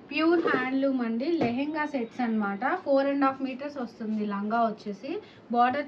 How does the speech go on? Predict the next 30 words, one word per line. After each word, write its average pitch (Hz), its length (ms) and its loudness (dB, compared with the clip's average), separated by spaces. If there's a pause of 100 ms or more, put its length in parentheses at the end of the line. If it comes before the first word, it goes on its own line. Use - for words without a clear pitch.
చూసారు 247 240 0
కదా, 262 180 -2
మంచి 254 340 -4
కంచి 247 340 -2
బార్డర్ 226 340 2
అన్నమాట, 202 360 -4
బిగ్ 226 320 -6
బార్డర్ 226 340 2
వస్తుంది. 196 520 -6 (440)
ఇ-, 226 140 -8
ఇది 254 120 -2
మొత్తం 277 400 0
ఇలాగే 254 340 0
ప్లెయిన్ 240 420 -2
ఉంటుందండి. 208 720 -2
చూడండి, 214 320 -4
ఇక్కడ 220 400 -6 (400)
బార్డర్ 262 360 2
పైన 247 340 -2
వచ్చేసి 247 380 -6
ఇలా 240 140 -2
స్మాల్ 208 440 -6
బార్డర్ 202 400 -6
ఉంటుంది, 190 480 -8 (540)
కింద 247 180 0
వచ్చేసి 233 500 -4 (580)
మంచి 240 260 0
కంచి 226 300 -2
బార్డర్ 208 340 -4
ఇచ్చారు, 208 360 -6